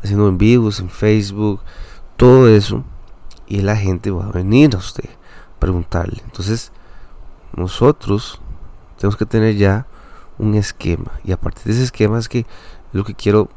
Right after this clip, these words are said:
eh, decirles en este episodio, para que tal vez ustedes lo puedan apuntar, ¿verdad? Por algún lado. Entonces, ok,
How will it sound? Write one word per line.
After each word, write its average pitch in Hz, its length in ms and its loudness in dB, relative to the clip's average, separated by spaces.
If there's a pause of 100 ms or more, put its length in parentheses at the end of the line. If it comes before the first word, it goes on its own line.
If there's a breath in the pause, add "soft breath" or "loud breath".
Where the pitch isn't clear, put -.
(140)
eh, 87 320 -6 (760)
decirles 107 480 0
en 92 80 0
este 101 180 -6
episodio, 107 360 -2 (460 loud breath)
para 160 120 2
que 151 80 -4
tal 113 140 0
vez 113 120 2
ustedes 120 420 0
lo - 80 -6
puedan 92 240 0
apuntar, - 480 -6 (640 loud breath)
¿verdad? 82 220 -2
Por 87 240 0
algún 85 260 2
lado. 82 280 -4 (120)
Entonces, 123 400 -4 (800)
ok, 104 200 -2